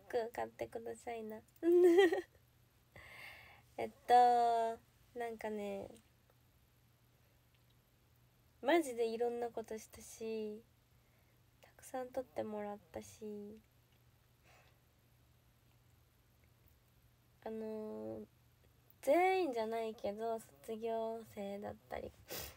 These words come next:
仲いいメンバー、元メンバーだったり、お世話になった方々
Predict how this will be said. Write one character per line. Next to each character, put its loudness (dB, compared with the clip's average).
仲 -6
い -4
い -8
メ -4
ン -8
バ -4
ー、 -14
元 -8
メ -8
ン -16
バ -2
ー -16
だ -10
っ -12
た -2
り、 -6
お -16
世 -4
話 4
に -4
な -2
っ -8
た -6
方 0
々 -4